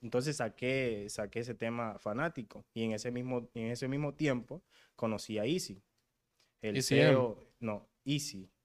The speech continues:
Speaker 1: D J Easy se llama.
Speaker 2: Ah, ok, ok, ok, ok.
Speaker 1: Es el C E O de Flow Heavy Music, con D J Negro. Entonces él me platicó que me quería como artista. Así que me quería como artista, me platicó la situación con Remo y todo.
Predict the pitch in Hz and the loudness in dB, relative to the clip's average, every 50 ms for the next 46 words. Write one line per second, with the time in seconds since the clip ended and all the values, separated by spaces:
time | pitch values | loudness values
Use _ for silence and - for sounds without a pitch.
0 | _ _ _ 120 113 110 104 101 98 - 139 147 135 120 107 98 104 98 98 95 | _ _ _ -6 -2 -2 -2 -2 0 0 0 0 0 -2 -6 -8 -8 -8 4 8
1 | 160 175 165 147 - 151 143 135 123 135 127 123 120 120 113 110 - 117 113 113 | 10 10 10 10 10 10 10 10 10 8 4 2 2 0 -2 -2 -2 -4 -4 -4
2 | - - - 123 127 131 131 123 - - 123 123 127 127 123 117 110 107 104 101 | -8 -4 0 2 2 2 2 2 2 4 4 4 6 4 2 2 0 -2 -4 -6
3 | - 117 107 104 107 107 107 104 110 120 135 135 - 98 - _ _ _ _ _ | -4 -4 -4 -4 -4 -4 -4 -4 -4 -4 -4 -6 -8 -14 -18 _ _ _ _ _
4 | _ _ _ _ _ _ _ - 113 107 104 107 104 104 101 101 117 127 135 123 | _ _ _ _ _ _ _ -2 -2 -2 0 -2 -4 -4 -4 -4 -4 -4 -4 -4
5 | - - - _ _ _ _ _ _ _ _ _ _ _ _ _ - 139 147 147 | -6 -10 -18 _ _ _ _ _ _ _ _ _ _ _ _ _ -2 0 2 4
6 | 147 151 156 147 147 131 127 143 143 131 139 135 127 131 113 - 117 123 - 143 | 2 2 2 2 2 2 2 2 0 0 0 -2 -2 -2 -4 -2 -2 -2 0 -2
7 | 123 113 - 101 98 98 101 - 98 95 95 - - 160 165 - _ - - - | -2 -2 -2 -4 -4 -4 -6 -8 -10 -12 -12 -8 -8 -8 -8 -8 _ -20 -20 -20
8 | _ _ _ - - - - - _ _ _ _ _ _ - - - - _ - | _ _ _ -20 -20 -20 -20 -20 _ _ _ _ _ _ -20 -20 -20 -20 _ -20
9 | - - - 98 101 95 101 107 110 113 110 110 104 98 - - 143 156 156 147 | -20 -20 -16 -16 -14 -10 -8 -6 -6 -4 -4 -4 -6 -8 -4 -2 0 0 2 0
10 | 143 - 131 120 120 110 110 107 101 104 - 110 110 110 - 117 110 107 101 - | -2 -2 -4 -4 -4 -4 -6 -8 -10 -8 -6 -6 -6 -6 -6 -8 -8 -10 -10 -8
11 | 113 110 104 107 104 98 98 123 139 143 143 139 135 131 131 127 123 - _ _ | -10 -10 -10 -10 -10 -4 0 2 2 4 2 2 0 -2 -4 -6 -8 -10 _ _
12 | _ _ _ _ _ _ _ _ _ _ _ - 110 110 110 107 107 107 101 - | _ _ _ _ _ _ _ _ _ _ _ -6 -4 -4 -2 -2 -4 -4 -2 -2
13 | - 220 208 147 117 110 101 - | 0 2 2 2 2 0 -4 -10